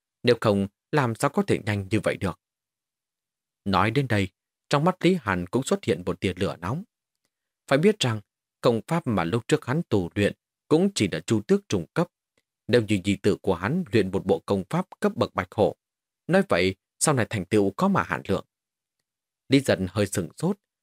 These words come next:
bản thân của hắn cũng không biết rõ thiên ma cửu biến rốt cuộc là công pháp cấp bậc gì. Nghe thấy câu hỏi của Lý Hàn, nhất thời cũng không biết nên trả lời thế nào. Nhưng không ngờ,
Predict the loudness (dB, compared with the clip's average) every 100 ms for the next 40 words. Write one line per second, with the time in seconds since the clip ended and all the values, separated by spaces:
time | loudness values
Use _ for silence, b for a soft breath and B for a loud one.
0 | _ _ 0 0 0 2 0 0 0 -2
1 | 0 -4 -2 -2 -2 -4 -4 -8 _ _
2 | _ 0 2 0 0 -2 -2 -4 -4 -2
3 | -2 2 0 0 -2 -2 0 -4 -2 -4
4 | 0 -2 -2 -4 -4 _ _ _ _ _
5 | _ _ 0 0 2 -2 -2 2 0 2
6 | -4 0 0 0 -2 -2 -4 -4 _ _
7 | _ _ 0 0 0 2 2 0 -2 -4
8 | -4 -4 -4 -2 -4 -4 -4 -4 -4 -4
9 | -4 -10 _ _ _ _ _ _ _ _
10 | _ _ _ _ _ 2 2 4 0 0
11 | 0